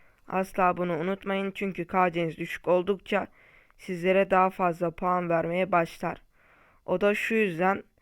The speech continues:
mesela sizin K D'niz bir ise ve karşınızdaki oyuncuların çoğunluğu K D'si üç dört ise size daha fazla puan verir. Yani şöyle puan verir, iki ya da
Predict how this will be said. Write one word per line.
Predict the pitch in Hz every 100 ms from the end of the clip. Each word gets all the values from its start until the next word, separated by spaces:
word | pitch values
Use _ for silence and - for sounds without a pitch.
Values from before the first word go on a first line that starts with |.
| _ - _
mesela | - 208 214
sizin | - 220 220
K | 226 202 196
D'niz | 190 202 202 175
bir | 202 208
ise | - 190 175 - _ - -
ve | 190
karşınızdaki | 196 185 185 - 190 185 185 185 208
oyuncuların | 190 185 175 190 190 190
çoğunluğu | 185 190 190 190 190 180
K | - 190 185
D'si | 185 - - - - _ -
üç | 180 - -
dört | 214 214
ise | - 208
size | 196 214 196
daha | 190 196
fazla | 196 190 170 170 165
puan | - 170 165 165
verir. | 165 165 185 - - - - _ -
Yani | 185 190
şöyle | - 233 208
puan | - 185 170
verir, | 180 214 - -
iki | 170 - 220
ya | 208 190
da | 196 196